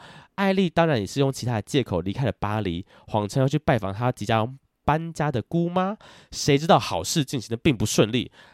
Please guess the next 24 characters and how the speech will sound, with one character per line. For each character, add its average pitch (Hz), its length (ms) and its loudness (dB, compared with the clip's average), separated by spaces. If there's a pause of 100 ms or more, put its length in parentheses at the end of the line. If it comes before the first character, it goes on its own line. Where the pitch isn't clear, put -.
(120)
艾 170 140 2
丽 170 120 2
的 131 60 6
丈 135 260 0
夫 139 220 -4
保 92 220 2
罗 98 220 2
来 107 120 0
了 120 80 2
电 143 220 2
话， 107 320 2 (120)
要 151 160 6
求 131 160 2
跟 131 220 2
姑 160 180 2
妈 151 220 0
通 131 320 -4
话， 120 300 0 (200)
祝 156 140 4
她 131 160 2
生 127 260 0
日 135 200 0
快 104 240 -2
乐， 101 200 -2